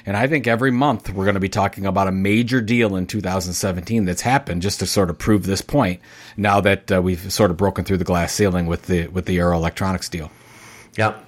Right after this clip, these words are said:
Speaker 2: I think you're absolutely right. Well, and, well, that, and that goes to one of my other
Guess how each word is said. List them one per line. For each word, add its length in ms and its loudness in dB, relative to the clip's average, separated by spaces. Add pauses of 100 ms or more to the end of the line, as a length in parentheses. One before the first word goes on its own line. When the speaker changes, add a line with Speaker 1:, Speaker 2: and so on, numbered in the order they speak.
Speaker 2:
I 100 0
think 180 2
you're 100 4
absolutely 560 0
right. 240 2
Well, 140 2
and, 180 2
well, 100 2
that, 220 0
and 140 2
that 180 0
goes 500 0 (460)
to 640 2 (120)
one 340 2
of 120 2
my 280 4
other 420 0